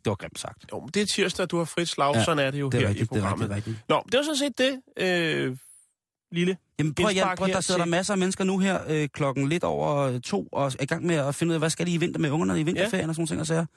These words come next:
Speaker 1: Gør det til en del af rejsen. Det, det, jeg har rejst til Indien rigtig, rigtig, rigtig mange gange med mine forældre, og der har vi simpelthen fået at vide, at, jamen, vi tager bare, øh, turen som en del af rejsen, og det gør vi. Vi synes, det er herligt.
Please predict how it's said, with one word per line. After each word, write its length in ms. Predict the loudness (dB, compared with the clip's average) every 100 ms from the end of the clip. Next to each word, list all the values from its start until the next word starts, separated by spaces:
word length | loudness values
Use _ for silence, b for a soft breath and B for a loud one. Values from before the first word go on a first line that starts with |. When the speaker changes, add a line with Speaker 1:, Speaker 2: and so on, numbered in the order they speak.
| b b b b b b
Speaker 1:
Gør 140 | 0 2
det 100 | 2
til 120 | 0
en 60 | 0
del 160 | 0 0
af 60 |
rejsen. 380 | 0 -2 -2 -6 _ _ _ _ _ _ 2
Det, 300 | 2 2 0
det, 200 | -2 0
jeg 100 | 0
har 200 | 2 0
rejst 240 | 0 0 -2
til 140 | 0
Indien 280 | 0 2 2
rigtig, 240 | 2 2 0
rigtig, 260 | 0 0
rigtig 200 | 0 2
mange 140 | 0 2
gange 120 | 2
med 60 | 2
mine 120 | 2
forældre, 280 | 0 -2 0
og 140 | 0
der 60 | 0
har 140 | 0
vi 80 | 0
simpelthen 240 | 2 0 2
fået 120 | 0
at 60 |
vide, 260 | 4 2 2
at, 220 | -2 -4 -14 b b b
jamen, 340 | 0 2 2 -2 _ _ _ _ _ _ _ _ -6
vi 80 | -2
tager 200 | 0 0
bare, 400 | 0 2 2 0
øh, 60 |
turen 280 | -2 -2 -2
som 100 | 0
en 60 | 0
del 120 | 0
af 40 |
rejsen, 320 | 0 0 -2
og 80 | -2
det 100 | 0
gør 140 | 0 0
vi. 140 | -4 _ _ _ -2
Vi 60 | 0
synes, 160 | 0
det 80 | 2 2
er 60 |
herligt. 260 | 2 -4